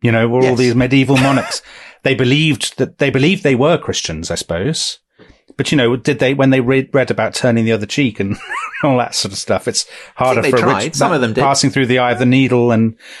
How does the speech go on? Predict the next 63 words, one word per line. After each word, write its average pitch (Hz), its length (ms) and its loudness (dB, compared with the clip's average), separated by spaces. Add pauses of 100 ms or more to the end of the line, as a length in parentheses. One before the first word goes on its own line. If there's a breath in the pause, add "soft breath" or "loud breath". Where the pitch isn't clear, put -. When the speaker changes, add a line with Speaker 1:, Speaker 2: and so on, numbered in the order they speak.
(120 loud breath)
Speaker 1:
and 131 100 2
all 139 120 2
that 170 140 2
sort - 160 -2
Speaker 2:
Some 269 80 2
Speaker 1:
of 220 60 2
Speaker 2:
of 165 60 -2
them 110 280 0
Speaker 1:
stuff. - 200 -14
Speaker 2:
did. - 540 -20
Some 202 120 -2
Speaker 1:
I - 20 2
Speaker 2:
of - 40 2
Speaker 1:
mean, 214 100 2
Speaker 2:
them - 20 4
Speaker 1:
this 202 140 2
is 180 80 0
Speaker 2:
did. 175 160 0
Speaker 1:
the, - 80 -6
I 170 60 0
think 202 180 0
it's 180 100 0
probably 151 220 -2
the 147 60 0
same 151 260 2
thing, 160 220 0
isn't 156 160 2
it, 165 120 -2
with, 156 240 0
uh, 160 360 4
with 156 140 0
the 151 100 0
com-, 175 320 -2
the 170 140 -4
leaders 160 500 0
of 151 80 -2
the 147 60 -4
Soviet 165 340 0
Union, 180 280 2
or 131 120 4
indeed 147 280 2
of 139 180 -4
the 147 80 -6
China, 196 480 -2 (460)
that 131 180 0
they, 135 400 0 (580)
they 143 100 2
sort 151 200 2
of 151 140 -2
th-, 175 140 0
they 135 120 0
think 190 340 -2
they 113 120 0
believe 92 320 -2
it, 120 100 2
but 131 100 -4
they 135 100 2
don't 147 200 0
live 190 140 2
it, - 200 -6 (220)
maybe 87 320 -4
is 82 160 -10
a 85 160 -8